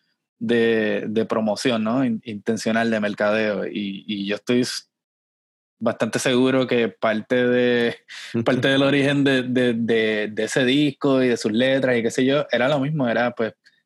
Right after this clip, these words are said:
Speaker 1: provocar para llamar la atención, que eso ha sido, pues, lo que, eh, en muchos casos durante la historia de la música, pues, se ha hecho intencional o, o no intencionalmente.
Speaker 2: Sí,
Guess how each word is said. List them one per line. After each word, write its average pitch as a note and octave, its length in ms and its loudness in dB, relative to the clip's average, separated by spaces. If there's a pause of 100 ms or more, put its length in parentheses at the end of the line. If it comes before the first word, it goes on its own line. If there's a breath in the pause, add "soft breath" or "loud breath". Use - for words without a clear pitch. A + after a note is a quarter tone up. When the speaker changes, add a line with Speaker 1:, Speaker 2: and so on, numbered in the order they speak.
Speaker 1:
provocar B2 540 2
para B2+ 240 2
llamar A2+ 220 2
la B2+ 80 2
atención, D3+ 400 0
que C3+ 80 -2
eso A#2+ 160 0
ha A2+ 40 0
sido, B2+ 300 2
pues, C3 200 0
lo B2 200 2
que, A#2 380 0 (520 loud breath)
eh, A2+ 480 2
en G#2+ 240 0
muchos A#2 280 0
casos C#3 260 0
durante A#2+ 300 2
la A#2 60 0
historia A2+ 260 -2
de B2 40 2
la B2+ 80 2
música, C3 400 0
pues, A2 220 -4
se A#2+ 260 -2
ha B2 220 0
hecho C3+ 400 -2
intencional B2 920 -2
o, A#2+ 440 0
o A2 260 0
no A#2 300 -2
intencionalmente. C#3+ 840 -4
Speaker 2:
Sí, D#3 380 -4